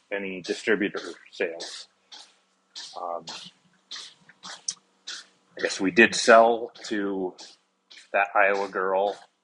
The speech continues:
um, who is a distributor, um, but we didn't sell,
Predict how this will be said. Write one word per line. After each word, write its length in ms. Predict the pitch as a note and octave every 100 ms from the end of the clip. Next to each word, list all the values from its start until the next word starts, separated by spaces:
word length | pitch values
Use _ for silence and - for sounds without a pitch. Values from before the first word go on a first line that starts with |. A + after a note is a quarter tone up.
| _ F2+
um, 380 | F#2 F2 E2+ - -
who 100 | F#2+ F2+ - _ _ _ _ - - -
is 160 | C3
a 40 | G2+
distributor, 720 | F#2+ - A2+ G2 F#2 F#2+ F#2+ - - -
um, 280 | F#2 F2 E2+ -
but 280 | F#2 F2+ -
we 140 | - F#2+
didn't 320 | G#2+ F#2 -
sell, 680 | - A2+ G#2 G#2 G2+ F#2+